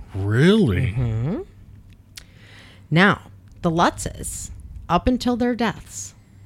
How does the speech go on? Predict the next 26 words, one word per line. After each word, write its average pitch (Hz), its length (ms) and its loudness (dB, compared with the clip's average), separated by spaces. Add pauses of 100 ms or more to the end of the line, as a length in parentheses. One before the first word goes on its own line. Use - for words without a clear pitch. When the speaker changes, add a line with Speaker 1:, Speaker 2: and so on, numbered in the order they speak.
Speaker 2:
Kathleen 160 400 0
died 175 200 4
in 175 100 2
oh 165 160 4
four, 175 920 2
George 139 280 -2
died 151 200 0
in 135 80 -4
oh 143 120 -4
six, - 520 -8
I - 120 -10
believe, - 400 -12 (640)
swore 180 320 0
it 180 60 0
actually 170 340 -2
happened. - 440 -6 (1400)
They 175 160 6
took - 400 0
multiple 175 560 2
polygraphs 120 880 0
and 143 160 -2
passed 135 360 0 (120)
all 143 240 0
of 120 140 -4
them. - 300 -6 (680)
Speaker 1:
Really? 113 540 0